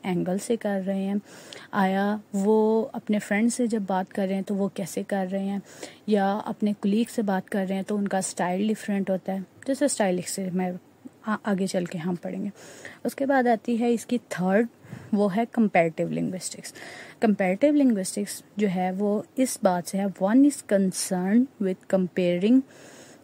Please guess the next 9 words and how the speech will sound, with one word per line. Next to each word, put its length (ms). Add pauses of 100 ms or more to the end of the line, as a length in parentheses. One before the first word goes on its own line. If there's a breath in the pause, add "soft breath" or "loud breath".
(180)
two 260 (140)
or 140
more 260
different 580 (140)
languages। 580 (100)
मतलब 340
ये 240
कि 120
हम 460